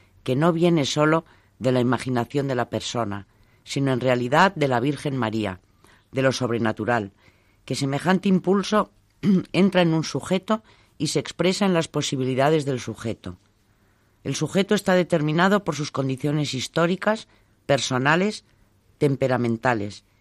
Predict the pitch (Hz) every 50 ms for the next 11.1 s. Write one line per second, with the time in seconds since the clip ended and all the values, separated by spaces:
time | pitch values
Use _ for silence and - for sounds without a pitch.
0 | _ _ _ _ _ _ _ _ - 143 - 143 139 135 - - 180 185 185 -
1 | 196 208 - - 147 131 139 165 160 - 185 165 143 160 160 160 170 165 147 -
2 | - 180 170 147 151 131 110 131 123 127 131 131 123 - - 135 151 170 190 214
3 | 226 - _ _ - 139 139 - 151 - - - 143 - - 143 131 127 135 135
4 | 143 147 151 139 135 120 107 110 110 107 131 160 185 202 - _ _ _ _ _
5 | _ _ _ _ _ - 143 139 123 120 120 113 - - 113 110 131 147 170 185
6 | 196 - _ _ _ _ _ _ _ _ - 110 131 123 - - - 113 101 98
7 | - - 117 107 98 82 - _ - _ _ _ _ _ _ _ _ - _ _
8 | _ _ - 147 143 143 165 175 170 - 208 190 180 185 - - - 143 135 123
9 | - 160 160 156 147 117 98 - - - _ _ _ _ _ - - 135 127 131
10 | 147 156 165 160 - - - 123 120 113 - - 110 - - - 165 165 - -
11 | 196 196